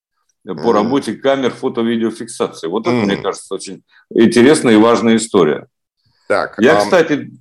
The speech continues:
Speaker 1: да.
Speaker 2: э, в-, говорите.
Speaker 1: Э, я,
Speaker 2: У
Speaker 1: кстати,
Speaker 2: меня
Speaker 1: Дмитрий
Speaker 2: свои соображения есть по этому поводу, но давайте сначала послушаем, что вы думаете. Мгм.
Speaker 1: Да, для меня было, например, э, надо сослаться, во-первых, что это материал из газеты «Коммерсант», это,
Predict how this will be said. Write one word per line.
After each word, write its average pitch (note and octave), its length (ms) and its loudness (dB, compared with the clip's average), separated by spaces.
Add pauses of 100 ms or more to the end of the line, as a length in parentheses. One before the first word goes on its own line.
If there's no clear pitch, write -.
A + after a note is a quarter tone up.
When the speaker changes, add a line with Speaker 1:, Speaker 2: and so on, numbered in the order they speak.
(120)
Speaker 1:
да. G#2 420 0 (880)
Speaker 2:
э, A2 220 -4
в-, G#2 380 -6
говорите. G#2+ 420 -2 (640)
Speaker 1:
Э, A#2+ 240 6
я, C#3 140 4
Speaker 2:
У - 20 -2
Speaker 1:
кстати, D#3+ 240 -2
Speaker 2:
меня A#2 100 -4
Speaker 1:
Дмитрий G#2 160 -4
Speaker 2:
свои C#3+ 200 0
соображения F#2+ 580 -2
есть B2+ 220 -4
по A2 40 -4
этому F2+ 240 -4
поводу, F2 280 -4
но G2 240 -2 (180)
давайте G2 240 -2
сначала F2+ 260 -8
послушаем, E2+ 400 -10
что - 140 -10
вы C2+ 160 -12 (320)
думаете. - 340 -16 (140)
Мгм. C#2+ 400 -12
Speaker 1:
Да, C3 380 2
для B2 100 6
меня D#3 260 6
было, D#3 240 4
например, C3+ 460 -2
э, A#2+ 240 -4
надо C3+ 300 -4
сослаться, C3+ 520 -8
во-первых, G#2+ 420 -6
что - 160 -12
это G#2+ 140 -14
материал G#2+ 460 -2 (100)
из G2 160 -12
газеты G#2 380 -4
«Коммерсант», G#2 640 -6
это, G#2+ 100 -14